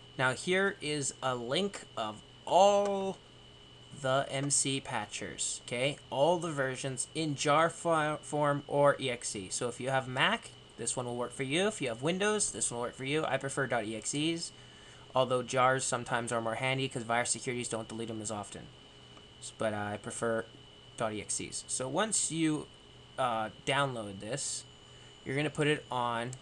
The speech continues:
your desktop like this. So just drag it to the desktop. Okay, and then it should appear on your desktop.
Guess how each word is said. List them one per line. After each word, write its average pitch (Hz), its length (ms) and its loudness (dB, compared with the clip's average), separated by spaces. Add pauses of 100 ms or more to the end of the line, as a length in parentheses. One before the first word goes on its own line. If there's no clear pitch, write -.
(340)
your 131 160 -4
desktop 139 480 4 (300)
like - 220 -10
this. - 440 0 (260)
So 117 120 -14
just 107 180 -8
drag 135 280 4
it - 180 0
to 131 220 -2
the 135 80 2
desktop. 127 480 0 (2250)
Okay, 123 260 2
and 127 140 -2
then 120 100 -2
it 110 60 -6
should 127 180 -6
appear 165 460 2
on 147 320 0
your 139 80 -2
desktop. 113 440 -2